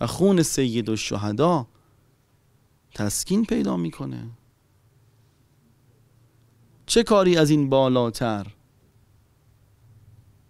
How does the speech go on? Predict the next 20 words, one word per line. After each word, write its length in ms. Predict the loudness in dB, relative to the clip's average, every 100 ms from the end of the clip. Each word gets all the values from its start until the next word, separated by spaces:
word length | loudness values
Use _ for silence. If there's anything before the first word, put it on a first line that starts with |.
| -8
پس 180 | -6
دست 340 | -4 -4 -2 -4
کم 340 | 2 2 4
نگیریم 460 | 4 4 6 6 4 -2 -20 _ 2
دعای 300 | 2 4 2
فرج 360 | 0 2 0
رو 140 | 0 2
در 160 | 2 2
اوج 560 | 4 4 4 4 4 2 -6 -20 -2
روزه 420 | 4 4 6 4
ها 440 | 4 4 2 0 -8 -20 -4
و 80 | -2
گریه 460 | 2 4 4 2 2
ها 380 | 2 2 0 -4 _ -20 _ _ _ _ _ _
که 140 | -2 -2
قلب 500 | 2 2 4 2 0
ها 240 | 2 2
همه 260 | 4 2 0
پاک 400 | 2 2 4 2
شده، 440 | 0 0 -2 -4